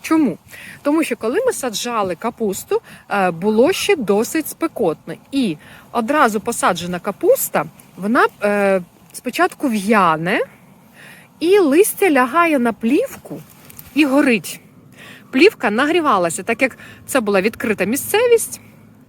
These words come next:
і там, де взагалі нічого немає, е, капуста вся погоріла. Тому ми вирішили, що, саджаючи ось так в траву, листя падало не на плівку, а на траву.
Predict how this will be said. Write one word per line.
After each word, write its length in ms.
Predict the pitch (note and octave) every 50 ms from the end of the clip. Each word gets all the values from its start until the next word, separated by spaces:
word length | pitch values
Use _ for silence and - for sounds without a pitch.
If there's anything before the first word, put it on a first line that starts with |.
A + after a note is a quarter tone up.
| _ - _ _ _ _ _ _ _ _ _ - -
і 80 | A3
там, 260 | G3 - A#3 B3 B3
де 80 | A3 A3
взагалі 400 | F#3+ F#3+ A3 A#3 A#3+ B3 A#3+ A3+
нічого 360 | G#3+ G3 F#3+ - A3 G3+ G#3+
немає, 360 | G#3+ G#3+ A3+ C4 E4+ A#4 A4
е, 40 | F4 - - - - - - - - - G3+ G3 F#3+ F#3+ F#3 F3+
капуста 400 | - - G3+ - F4 - - -
вся 240 | A#3+ - - C4 C4
погоріла. 580 | B3+ C4 G#3+ A#3 A#3 G3+ F#3+ D#3 D#3 D3+ - - -
Тому 440 | - F#4+ B4 B4+ G4 C4 G3 F3 - - - - - -
ми 180 | G3 B3 E4+
вирішили, 600 | E4 C4 B3+ A#3 F#3 E3+ D#3 - - D#3+ D3 D#3+
що, 460 | E3 - - - - B3+ A#3+ F3+ D3+ C#3+ - - - - - - - - -
саджаючи 640 | - B3 A3+ G#3 A#3+ C#4+ C4+ B3 G#3+ - - A#3
ось 240 | - - A3+ - -
так 220 | - C#4 B3 - -
в 60 | -
траву, 680 | - - F#3+ F3+ E3+ D#3+ D#3 G3+ D#4 A4 G4+ A#3+ D#3 - - - - - - - - - - - -
листя 560 | G3 G3 G3+ B3+ F4 B4 - - - - D4+
падало 680 | C4 - C4+ B3 A3+ F#3+ F#3 D#3+ F3 E3+ D#3 E3 E3 E3 - - -
не 240 | F3 F3 F#3 A#3 D#4
на 120 | G#4 B4+
плівку, 560 | B4 - D#4+ C4+ A#3+ G3 - - - - - - -
а 200 | - A3+ B3+ C#4+
на 180 | C#4+ C4 B3
траву. 520 | - - A#3 A3+ A3+ G#3 F#3+ A3 A3+ G#3